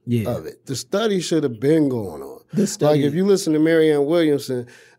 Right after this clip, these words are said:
Speaker 2: I think her number is low, but she does seem to have put genuine interest in the topic, and she came with a number. She at least came with a number. But, um, the problem would be the logistics of it.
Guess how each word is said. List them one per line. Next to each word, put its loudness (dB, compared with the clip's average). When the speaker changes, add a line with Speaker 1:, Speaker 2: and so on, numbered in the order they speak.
Speaker 2:
I -6
think -2
her -4
number 0
is -2
low, 0
but 2
she -2
does 4
seem 2
to -2
have -2
put -2
genuine 2
interest -2
in 0
the 0
topic, -4
and 0
she -4
came 2
with 0
a 0
number. 0
She -2
at 4
least -2
came 0
with -6
a -6
number. -6
But, -2
um, -4
the -8
problem 0
would -4
be -2
the -4
logistics -6
of -16
it. -20